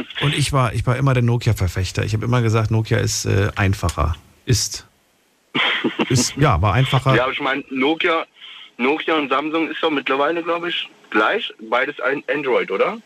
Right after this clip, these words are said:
Speaker 1: Ist beides Android, ja. Nokia hat kein eigenes
Speaker 2: Ja.
Speaker 1: Betriebssystem entwickelt, was, ja, die
Speaker 2: Ja.
Speaker 1: haben damals den, die haben damals nicht gehört, dass der,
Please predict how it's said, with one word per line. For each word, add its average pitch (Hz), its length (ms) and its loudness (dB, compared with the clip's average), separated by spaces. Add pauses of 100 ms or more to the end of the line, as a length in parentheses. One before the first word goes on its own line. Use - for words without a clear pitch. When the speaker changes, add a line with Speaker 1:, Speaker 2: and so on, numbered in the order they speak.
(140)
Speaker 1:
Ist 147 300 2
beides 123 320 2
Android, 78 320 -4
ja. 76 220 -4
Nokia 110 280 2
hat 98 220 -2
kein 107 160 2
eigenes 95 300 2
Speaker 2:
Ja. 101 80 4
Speaker 1:
Betriebssystem 95 560 2
entwickelt, 87 600 -2
was, - 380 0 (600)
ja, 175 120 4
die 127 60 6
Speaker 2:
Ja. 120 60 4
Speaker 1:
haben 131 100 4
damals 143 360 2
den, 151 220 0
die 139 120 0
haben 139 120 2
damals 143 340 2
nicht 139 120 -4
gehört, 139 400 0
dass 104 160 0
der, 90 380 2